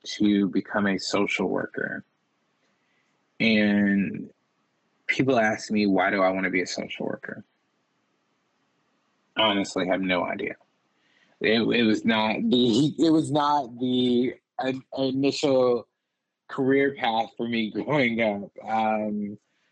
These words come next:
I, I wanted to be an attorney growing up. My grandmother used to say, "You could be a great attorney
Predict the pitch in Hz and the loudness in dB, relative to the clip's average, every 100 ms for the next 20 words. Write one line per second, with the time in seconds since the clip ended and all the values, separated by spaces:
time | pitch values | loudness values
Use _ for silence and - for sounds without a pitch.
0 | _ - 110 110 - _ - - 110 120 | _ -4 0 0 -2 _ -10 -4 0 2
1 | 123 107 117 107 107 - 104 104 101 98 | 0 0 0 0 0 -2 0 0 0 -2
2 | 98 101 95 98 95 - _ _ - 101 | 0 2 2 0 -2 -10 _ _ -6 -2
3 | 95 95 101 104 107 107 101 101 101 - | -2 0 0 2 2 2 2 2 0 -2
4 | 107 107 107 110 110 98 107 117 110 - | -8 -2 0 2 0 0 0 0 -2 -2
5 | 104 104 | -2 -2